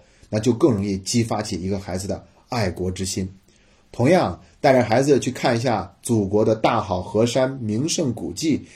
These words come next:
了解一下灿烂的华夏文明，这同样也都是非常好的爱国主义教育。这同样都会激发孩子的自尊心和自豪感，也是非常棒的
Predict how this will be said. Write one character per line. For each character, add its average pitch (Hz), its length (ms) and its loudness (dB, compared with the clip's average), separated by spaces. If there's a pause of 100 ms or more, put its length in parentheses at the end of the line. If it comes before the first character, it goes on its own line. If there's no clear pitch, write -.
(120)
了 156 200 6
解 131 140 8
一 101 40 -2
下 120 260 -4
灿 - 240 -4
烂 147 100 2
的 113 120 0
华 104 180 -2
夏 147 140 -2
文 101 180 0
明， 107 240 -4 (260)
这 151 120 -2
同 - 180 -2
样 165 160 -2
也 92 100 -4
都 107 140 0
是 107 100 -2
非 175 240 4
常 196 200 -4
好 - 180 -10
的 - 180 -12 (100)
爱 104 140 -2
国 92 140 -2
主 90 100 -6
义 82 120 -10
教 87 220 -6
育。 73 120 -14 (640)
这 170 140 4
同 120 240 0
样 135 200 2
都 170 120 2
会 147 160 4
激 110 160 -6
发 107 160 -4
孩 92 220 -8
子 90 100 -10
的 98 80 -2
自 98 200 -6
尊 95 160 0
心 98 200 -4
和 95 120 -6
自 92 160 -6
豪 90 200 -4
感， 90 200 -12 (200)
也 92 180 -2
是 101 180 0
非 117 300 2
常 92 240 -8
棒 92 240 -6
的 - 140 -14